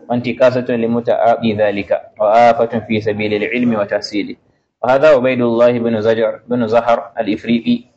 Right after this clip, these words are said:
ضعفه غير واحد من النقاد، ومع ذلك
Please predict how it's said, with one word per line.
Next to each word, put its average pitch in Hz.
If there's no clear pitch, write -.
ضعفه 120
غير 123
واحد 113
من 113
النقاد، 113
ومع 117
ذلك 123